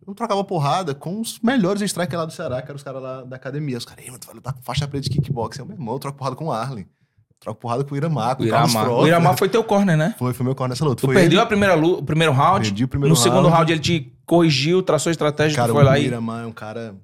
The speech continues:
Speaker 1: impressionante. O Iramar tá, tá em Portugal agora. Um cara que tem uma visão de luta muito boa, assim, né? De, de enxergar. Eu tomei um pau no primeiro round, sentei na, no corner. Aí o Iramar falou, "Porra, é essa, Thiagão?" O cara, "A lona tá muito ruim, tá?"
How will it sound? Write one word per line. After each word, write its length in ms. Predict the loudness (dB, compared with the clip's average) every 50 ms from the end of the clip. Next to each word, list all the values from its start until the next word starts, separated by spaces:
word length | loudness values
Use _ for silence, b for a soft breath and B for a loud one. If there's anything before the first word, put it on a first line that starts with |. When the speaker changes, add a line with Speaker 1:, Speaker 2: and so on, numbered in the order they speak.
| _
Speaker 1:
impressionante. 380 | -12 -10 -8 -6 -6 -6 -6 -6
O 20 |
Iramar 220 | -10 -10 -10 -10 -8
tá, 340 | -8 -8 -8 -8 -8 -10 -12 -16 -16
tá 100 | -14 -14
em 60 | -14
Portugal 420 | -14 -16 -18 -14 -10 -10 -8 -8 -8
agora. 380 | -8 -8 -8 -8 -8 -8 -10 _ _ _ _ -18
Um 160 | -18 -14 -8
cara 140 | -6 -6 -4
que 60 | -2
tem 80 | -2 -4
uma 60 | -4
visão 240 | -4 -6 -6 -4 -4
de 80 | -4 -4
luta 220 | -4 -6 -8 -6 -6
muito 200 | -6 -6 -6 -8
boa, 220 | -8 -8 -8 -8 -8
assim, 200 | -10 -10 -10 -10
né? 120 | -10 -10 -10
De, 280 | -10 -10 -12 -12 -12 -14
de 160 | -12 -12 -12
enxergar. 540 | -10 -10 -10 -10 -10 -8 -8 -8 -8 -8 -8
Eu 120 | -10 -12 -12
tomei 260 | _ -4 -2 -2 -2
um 40 | -2
pau 160 | -2 -4 -6
no 60 | -6
primeiro 260 | -6 -8 -8 -8 -6
round, 220 | -4 -2 -2 -2 -2
sentei 380 | -4 -4 -6 -6 -8 -8 -6
na, 460 | -6 -8 -8 -8 -8 -10 -10 -12 -12 -14 -16 -20 -20 _ -20
no 140 | -18 -18 -16
corner. 500 | -8 -4 -2 -2 -2 -2 -4 -6 -10 -10 -14 -18 _
Aí 220 | -16 -14 -12 -10 -10
o 40 |
Iramar 220 | -10 -10 -10 -10 -8
falou, 220 | -4 -4 -2 -2 -4
"Porra, 240 | -6 -8 -8 -2
é 20 | 0
essa, 100 | 0 0
Thiagão?" 360 | 0 0 -4 -4 -4 -6 -8 -8 -10 -12
O 40 | -14
cara, 200 | -10 -8 -8 -8
"A 40 |
lona 220 | -6 -8 -8 -10 -10
tá 100 | -8 -8
muito 220 | -8 -8 -8 -10
ruim, 300 | -12 -10 -8 -6 -6 -6 -4
tá?" 220 | -4 -6 -6